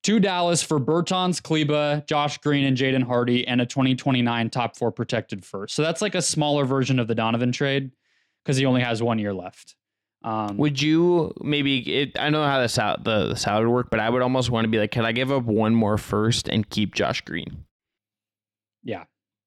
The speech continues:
Speaker 1: That, that would probably be part of the negotiation.
Speaker 2: That,
Speaker 1: Um,
Speaker 2: that's where I would, that's, but I, I like, I like that destination for him quite a bit.
Speaker 1: I just think he's, he's a really nice kinda pick and pop guy with Luka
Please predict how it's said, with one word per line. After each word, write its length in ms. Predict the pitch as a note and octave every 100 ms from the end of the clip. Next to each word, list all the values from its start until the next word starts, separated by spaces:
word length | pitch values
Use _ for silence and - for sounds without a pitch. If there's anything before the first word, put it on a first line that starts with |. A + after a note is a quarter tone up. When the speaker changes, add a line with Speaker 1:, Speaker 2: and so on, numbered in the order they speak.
| _ -
Speaker 1:
That, 260 | C3+ -
that 120 | C#3 C#3
would 140 | C3
probably 320 | C#3 B2 A#2+
be 120 | A2+
part 160 | A2 A2
of 60 | G#2
the 60 |
negotiation. 640 | G2+ F#2+ F2+ - - - _ _ _ _ -
Speaker 2:
That, 140 | B2+ B2
Speaker 1:
Um, 40 |
Speaker 2:
that's 260 | C#3+ C#3 -
where 120 | C#3+
I 80 | C3+
would, 240 | A#2 G#2+
that's, 280 | B2+ B2+ -
but 160 | - D3
I, 80 | C#3+
I 240 | D#3 D3+
like, 240 | D3 C#3+ -
I 120 | D3
like 220 | D3 E3+
that 160 | E3+ D3
destination 580 | D3 - B2 B2 - A2+
for 180 | - G#2
him 340 | G2 G2+ G#2+ -
quite 220 | - E2+
a 40 |
bit. 280 | - C2 - _ _ _ _ _ _ _ C3
Speaker 1:
I 60 |
just 140 | C#3+ C3+
think 140 | B2+
he's, 180 | B2 G#2 _ _ _
he's 200 | - A2
a 60 | G#2
really 240 | A2+ A2
nice 400 | G#2+ G2+ - -
kinda 240 | - A2+
pick 180 | G2+ A#2+
and 100 | G#2+
pop 200 | F#2+ G2 -
guy 140 | G2
with 160 | G2 -
Luka 300 | G2 G2+